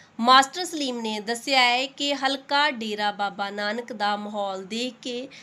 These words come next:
ਦਿਲ ਬਹੁਤ ਹੀ ਉਦਾਸ ਹੋਇਆ ਹੈ। ਇਸ ਹੜ੍ਹ ਦੀ ਮਾਰ ਨੇ ਫਸਲਾਂ, ਘਰਾਂ ਅਤੇ ਹੋਰ ਜ਼ਿੰਦਗੀਆਂ ਨੂੰ ਬਹੁਤ ਨੁਕਸਾਨ ਪਹੁੰਚਾਇਆ ਹੈ।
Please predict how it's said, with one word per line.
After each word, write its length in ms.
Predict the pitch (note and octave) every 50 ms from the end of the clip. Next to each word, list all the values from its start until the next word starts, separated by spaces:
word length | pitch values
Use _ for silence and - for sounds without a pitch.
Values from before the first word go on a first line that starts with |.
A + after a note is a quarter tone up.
| - - -
ਦਿਲ 480 | F#3+ F#3 A3+ G#3+ G#3+ G#3+ G#3 G3+ G#3 G#3
ਬਹੁਤ 460 | G3+ F#3+ A#3+ B3+ C4 C4 B3+ B3+ -
ਹੀ 200 | G#3+ G#3 G3+ D#4+ -
ਉਦਾਸ 440 | - A#3 G#3+ D4 C#4+ A#3+ F3+ - - G#3+
ਹੋਇਆ 240 | G3+ G3+ G#3 A#3 A#3
ਹੈ। 60 | - - - - - - - - - - - -
ਇਸ 220 | A#3 A#3 A#3 A3+ B3+
ਹੜ੍ਹ 360 | A#3 - C4 C4 C#4 D#4 D#4
ਦੀ 260 | C#4+ C#4 D4+ D4 D#4
ਮਾਰ 400 | D4 C4 B3 A#3 A#3 A#3 B3+ C4
ਨੇ 320 | C4+ B3+ A#3+ B3+ C4+ D4 - - - - -
ਫਸਲਾਂ, 680 | - C#4 C4+ C4+ - D4+ D4 C#4+ C#4 C#4 C#4+ D4 D#4
ਘਰਾਂ 540 | D#4 - - D4+ C#4+ A#3 A3 A3 A3+ A#3+ B3+ - - G#3
ਅਤੇ 220 | G#3 - A3 A3
ਹੋਰ 280 | G#3 G#3 G3+ G3+ G3+ G3+
ਜ਼ਿੰਦਗੀਆਂ 640 | F#3 G3 A3 A3+ A3+ A3+ G#3+ A#3+ C#4 D4 C#4+ C4+
ਨੂੰ 260 | A#3 G#3 G3+ G3+ F#3
ਬਹੁਤ 300 | F#3 G#3 G3+ F#3 F3+ - G3 G#3+
ਨੁਕਸਾਨ 460 | A3 G#3+ G#3+ - - - C#4 A#3+ G#3
ਪਹੁੰਚਾਇਆ 460 | F#3 - - G3+ G3 F#3+ G#3 G#3 G3 A3
ਹੈ। 160 | A3+ -